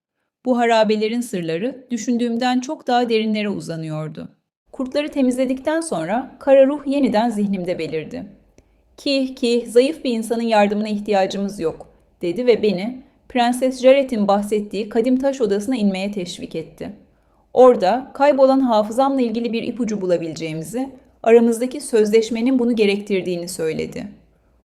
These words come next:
Onun yönlendirmesiyle harabelerin daha derinlerine inen bir geçit buldum. Soğuk taş merdivenler beni loş bir odaya çıkardı. Odanın havası nemli ve eskiydi. Duvarlardan birinde zamanla silikleşmiş bir resim dikkatimi çekti.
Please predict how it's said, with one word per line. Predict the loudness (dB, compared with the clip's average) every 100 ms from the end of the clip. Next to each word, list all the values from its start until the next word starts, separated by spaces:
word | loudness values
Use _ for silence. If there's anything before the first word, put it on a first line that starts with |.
| _
Onun | 0 2
yönlendirmesiyle | 4 2 2 0 2 0 0 -4 -4 0 0 0 0
harabelerin | 6 6 6 4 4 2 0
daha | 0 2
derinlerine | 2 4 2 2 -2
inen | -2 -4 -2
bir | -2
geçit | -2 -4 -6 -12 -10
buldum. | -8 -8 -14 -16 _ _ _ _ _
Soğuk | -8 0 0 2
taş | 0 0 0
merdivenler | -2 -2 -2 -4 -2 -2 -2 -4 -2
beni | 2 4
loş | 4 2 -2
bir | -2
odaya | 0 2 0
çıkardı. | -2 -4 -2 -2 -4 -14 -18 _ _ _ _
Odanın | -4 0 0 0
havası | -2 -2 -4 -2 -4 -2 -2
nemli | -2 0 0 0
ve | 0
eskiydi. | -2 -6 -10 -10 -10 -12 -16 -20 _
Duvarlardan | -2 4 6 6 2 2 -2 -2
birinde | -2 -2 -4 -4
zamanla | -2 -2 -2 -6
silikleşmiş | -8 -8 -6 -6 -6 -8 -8 -6
bir | -4
resim | -4 -4 -6
dikkatimi | -6 -8 -8 -10 -12
çekti. | -12 -12 -16